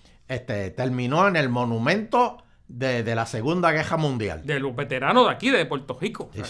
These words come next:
Speaker 1: señor.
Speaker 2: <laughs> esto es,
Speaker 1: Estuvo
Speaker 2: ahí está.
Speaker 1: allá, este, Ka-, Karen, Ka-, Karen,
Speaker 2: Karen
Speaker 1: Karen,
Speaker 2: Nene, iba a decir.
Speaker 1: Karen, que no, que, que Karen Nene, que
Speaker 2: Ah,
Speaker 1: Karen
Speaker 2: Riquelme,
Speaker 1: Riquelme,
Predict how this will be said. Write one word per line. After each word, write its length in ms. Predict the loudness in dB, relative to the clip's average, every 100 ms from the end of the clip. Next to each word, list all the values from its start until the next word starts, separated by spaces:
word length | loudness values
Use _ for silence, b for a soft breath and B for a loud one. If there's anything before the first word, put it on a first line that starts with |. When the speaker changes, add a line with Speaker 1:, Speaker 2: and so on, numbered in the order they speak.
| -2
Speaker 1:
señor. 200 | -2 -2
Speaker 2:
<laughs> 40 |
esto 160 | -4 -2
es, 200 | -2 -2 B B B
Speaker 1:
Estuvo 440 | -10 -6 -2 2
Speaker 2:
ahí 60 | 4
está. 180 | 4 4
Speaker 1:
allá, 80 | 4
este, 280 | 0 -4 -6
Ka-, 280 | -6 -6 -6
Karen, 340 | -6 -4 -6
Ka-, 80 | -8
Karen, 220 | -8 -8
Speaker 2:
Karen 240 | -4 -2 2
Speaker 1:
Karen, 280 | 4 4
Speaker 2:
Nene, 200 | 6 8
iba 100 | 8
a 20 | 6
decir. 160 | 6 4
Speaker 1:
Karen, 240 | 4 -4 b b
que 140 | -8 -2
no, 240 | 2 2
que, 200 | 0 -2
que 160 | -2 -2
Karen 320 | -2 -2 -4
Nene, 300 | -6 -6 -10
que 100 | 4
Speaker 2:
Ah, 120 | 6
Speaker 1:
Karen 120 | 6 8
Speaker 2:
Riquelme, 320 | 8 8 4
Speaker 1:
Riquelme, 680 | 4 8 8 6 2 0 -2